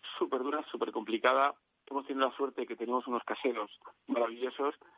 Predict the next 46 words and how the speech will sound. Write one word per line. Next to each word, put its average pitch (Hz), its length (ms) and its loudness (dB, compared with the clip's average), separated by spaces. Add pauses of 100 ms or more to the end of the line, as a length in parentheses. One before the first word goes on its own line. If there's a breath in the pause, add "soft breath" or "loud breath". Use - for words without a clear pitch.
(220 soft breath)
con 117 140 0
los 113 120 0
que 117 100 -4
hemos 117 140 -2
podido 113 720 2
negociar 113 440 -2
muy 117 140 -2
bien, 131 420 0
se 131 60 0
han 113 60 -4
portado 113 300 2
genial. 135 460 0 (280)
Ha 123 80 0
habido 139 240 2
caseros 131 420 -4
que 117 140 -14
desde 110 240 -12
el 107 40 -14
principio 123 380 -12
nos 127 100 -10
dijeron, 120 320 -10
"Oye, 123 180 -6
no 117 100 -6
pagáis 117 300 -4
nada", 127 300 2 (500)
con 107 120 -2
lo 104 80 4
cual 120 280 4
nos 113 140 -8
dejó 127 380 -4 (220)
totalmente 117 1300 2 (720)
alucinados, 143 520 2
¿no? 170 320 -2
Y 147 180 2
otros 135 240 -4
caseros 143 400 -4
que, 139 80 -6
bueno, 123 240 -2
ha 110 60 -4
sido - 160 -12
un 117 60 -12
poquito 120 220 -2
más 123 120 -2
complicada 120 400 0
la 120 80 -2
negociación, 120 560 0